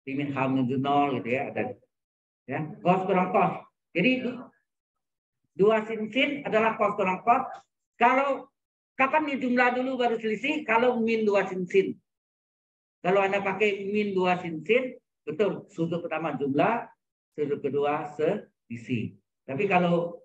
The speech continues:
plus dua sin sin, selisih dulu baru jumlah.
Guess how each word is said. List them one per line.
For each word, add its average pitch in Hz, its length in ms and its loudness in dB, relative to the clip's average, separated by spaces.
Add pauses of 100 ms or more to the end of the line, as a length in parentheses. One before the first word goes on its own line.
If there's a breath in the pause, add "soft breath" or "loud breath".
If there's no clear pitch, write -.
plus 185 320 2
dua 160 380 0
sin 135 180 -8
sin, 220 160 4 (480)
selisih 165 460 0
dulu 160 260 2
baru 147 100 -2
jumlah. 123 340 -4